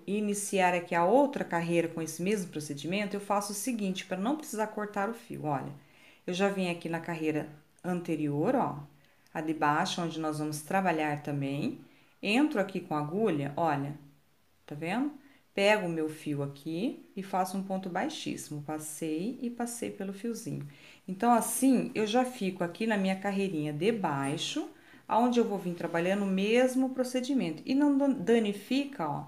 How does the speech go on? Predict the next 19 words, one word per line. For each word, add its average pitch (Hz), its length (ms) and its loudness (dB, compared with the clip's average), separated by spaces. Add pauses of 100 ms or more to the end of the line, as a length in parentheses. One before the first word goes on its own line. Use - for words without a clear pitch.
(120)
não 233 180 2
danifica 240 540 0
em 285 60 0
nada 196 600 2 (720)
a 208 100 -2
minha 214 300 0
outra 214 260 0
carreira 202 460 0
onde 208 180 0
eu 214 60 0
acabei 202 340 -2
de 202 140 -8
finalizar, 233 720 -2
tá? 214 220 2
Porque - 280 -4
uma 262 220 4
tampa 285 340 0
a 294 60 2
outra. - 440 -2